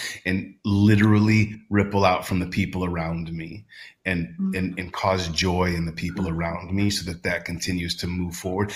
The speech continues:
Speaker 1: That's a reality. That's not, like, a, a hippie thing I'm making up. Like, we have to
Speaker 2: Yeah.
Speaker 1: positively, lovingly affect the people next to and around us for it to reach all the way out there. And if everybody's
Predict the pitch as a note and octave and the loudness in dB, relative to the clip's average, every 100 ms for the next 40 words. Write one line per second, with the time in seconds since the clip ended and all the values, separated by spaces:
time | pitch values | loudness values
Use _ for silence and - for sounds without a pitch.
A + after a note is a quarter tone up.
0 | - - A#2+ - D3 G#2+ F2 E2 E2 E2 | -2 4 4 6 4 4 2 0 0 -2
1 | D2+ D2+ F2+ - G#2 F2+ - D#2+ - - | -6 -6 -4 0 0 -2 -4 -8 -10 -12
2 | - - - - A2 G2 - F#2 E2 D#2+ | -8 -6 -4 -4 -4 -4 -6 -6 -4 -4
3 | D#2+ D#2+ - E2+ E2 - E2 - - A#2+ | -6 -8 -12 -14 -14 -14 -16 -16 -4 2
4 | A2 A2 B2+ F#2+ - - G#2+ F#2+ - G#2 | 2 2 0 -2 -4 -4 -4 -4 -2 -4
5 | F2 F#2+ E2+ - - G#2 G2 F#2+ F#2 E2 | -2 -4 -6 -10 0 4 4 2 0 -2
6 | - G2 E2+ - - E2+ E2+ E2 E2 - | -2 -4 -4 -6 -8 -6 -6 -6 -6 -8
7 | F2+ E2 D#2+ D#2+ D#2+ E2 D#2+ D2 - - | -6 -4 -4 -6 -4 -4 -4 -6 -6 -6
8 | - - - F2+ - F#2 G2+ A#2 A2+ F#2+ | -10 -16 -4 -4 -2 -2 4 4 4 2
9 | F#2+ F2+ E2 D#2+ E2+ D#2+ - D2 C2 - | 2 2 -2 -2 -2 -2 -4 -6 -8 -10
10 | _ _ _ G2+ F#2+ - - G#2+ - A2+ | _ _ _ -6 -6 -8 -10 -10 -2 2
11 | A2 G#2+ E2+ F#2+ F2 F2 - | 4 4 2 0 -2 -8 -12